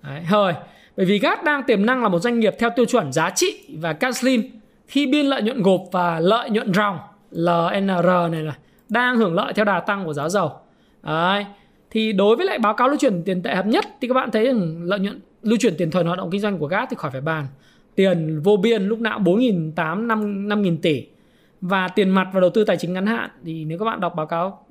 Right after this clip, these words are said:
bảng cân đối kế toán hợp nhất, kể cả có kiểm toán đi chăng nữa thì bao giờ gas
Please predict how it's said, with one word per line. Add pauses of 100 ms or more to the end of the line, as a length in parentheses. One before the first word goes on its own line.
(160)
bảng
cân
đối
kế
toán
hợp
nhất,
kể
cả
có (360)
kiểm
toán
đi
chăng
nữa
thì
bao
giờ
gas